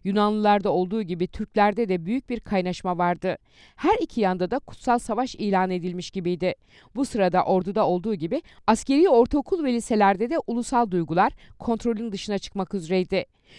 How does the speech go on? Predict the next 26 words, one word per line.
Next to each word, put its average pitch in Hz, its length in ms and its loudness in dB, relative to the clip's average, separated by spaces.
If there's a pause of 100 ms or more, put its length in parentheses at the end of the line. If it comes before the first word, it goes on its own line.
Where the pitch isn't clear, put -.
(200)
Yunanlıların 320 680 2
Girit 254 320 0
adasına 202 420 -2
asker 254 340 -2
çıkarmış 202 480 -2
oldukları 190 480 -2
haberi 190 400 -2 (300)
bütün 311 280 -2
gençliği 233 440 2
çığırından 196 500 0
çıkarmıştı. 185 720 -2 (360)
Ufacık 214 400 0
çocuklar 196 500 2
bile 190 120 4
askere 196 340 0
yazılmak 196 500 0
için 262 260 -10
gönüllü 214 400 0
bürolarına 190 480 0
koşuyorlardı. 190 800 0 (600)
Mustafa 330 340 0
Kemal 403 340 -2
caddeden 269 560 0
uzun 262 300 -6
dizilerle 220 520 0
geçen 175 420 -2